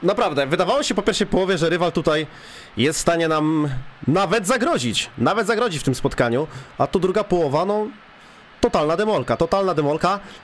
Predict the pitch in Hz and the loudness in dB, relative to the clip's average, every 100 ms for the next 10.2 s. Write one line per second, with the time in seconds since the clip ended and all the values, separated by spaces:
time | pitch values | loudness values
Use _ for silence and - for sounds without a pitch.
0 | 131 185 196 147 151 151 180 170 156 - | 0 2 0 0 0 0 0 0 0 0
1 | 151 147 160 156 156 156 151 127 175 127 | 0 0 0 2 2 2 0 0 0 2
2 | 180 214 233 - - - - 165 196 190 | 0 2 -2 -6 -20 -16 -6 0 0 0
3 | 170 185 - 170 165 160 165 151 - - | 0 0 0 0 2 0 0 -4 -14 -20
4 | - - - - 160 - 151 151 151 131 | -20 -10 -4 0 0 0 0 0 0 0
5 | 127 131 127 156 151 156 143 160 143 143 | 0 -2 -2 0 0 -2 -2 0 -2 -4
6 | - - - - - 156 127 143 160 - | -12 -20 -20 -8 0 0 2 0 -4 -12
7 | - - - 127 160 165 170 - 170 175 | -20 -8 -2 0 0 0 -2 0 0 0
8 | 175 226 233 208 208 180 175 165 165 160 | 0 0 0 0 0 0 0 0 0 0
9 | 151 - - - 160 156 175 170 156 147 | -2 -4 -16 -4 -2 0 0 0 0 0
10 | 135 170 | 2 -2